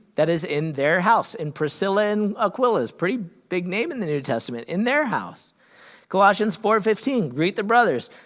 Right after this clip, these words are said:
who are in Laodicea and also Nympha and the h-, church that is in her house." Philemon one two, "And to Apphia, our sister, and Archippus,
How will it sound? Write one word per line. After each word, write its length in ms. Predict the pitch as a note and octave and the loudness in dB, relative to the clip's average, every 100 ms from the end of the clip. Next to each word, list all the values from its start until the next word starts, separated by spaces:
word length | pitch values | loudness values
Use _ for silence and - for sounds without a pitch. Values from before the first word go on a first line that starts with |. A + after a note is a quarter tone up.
| _ | _
who 140 | - F#3+ | 0 2
are 60 | |
in 140 | F#3+ F#3+ | 2 2
Laodicea 720 | G#3 A3 G3+ - B3+ A#3 A3+ A3+ | 2 4 2 0 0 2 2 0
and 160 | F#3+ F#3+ | 0 0
also 320 | G3 A3+ G3+ | 0 0 -2
Nympha 560 | F3+ A3+ A#3+ D3 F#3 - - _ | -2 -4 -4 -2 -2 -4 -20 _
and 380 | F3+ E3 F#3 G3+ - _ _ _ | -4 -2 -2 -4 -10 _ _ _
the 440 | E3 D#3 D#3 D#3+ - - | -2 2 2 0 -4 -10
h-, 80 | - - | -10 -10
church 560 | - A3+ F#3 F#3+ - - | -2 2 2 0 -4 -2
that 220 | D#3+ E3 | 0 2
is 240 | F3 D#3 | 0 0
in 320 | E3 G3 C#4 - - _ _ _ _ | 0 -2 -4 -10 -20 _ _ _ _
her 240 | B2+ D#3+ | 2 4
house." 560 | E3 D#4 D#4+ - - - _ _ _ _ | 4 4 4 -2 -12 -14 _ _ _ _
Philemon 560 | - G3 G3 G#3 G#3+ G3+ | -4 0 4 4 2 2
one 220 | G3 A3 | 2 0
two, 420 | - B3 D3+ - - _ - | 0 0 0 -4 -16 _ -8
"And 160 | D#3 | -6
to 320 | - G3+ E3+ - - - | 0 2 2 0 -12 -4
Apphia, 460 | D3 E3+ - B3 A#3 | 0 0 -2 0 2
our 180 | F#3+ | 2
sister, 440 | D#3+ F#3 G#3 A#3 A3+ | 0 0 0 2 0
and 120 | F#3+ | 2
Archippus, 760 | D#3 F3 G#3 F#3 A3 B3 A3 | 0 -2 -2 -4 -4 -4 -4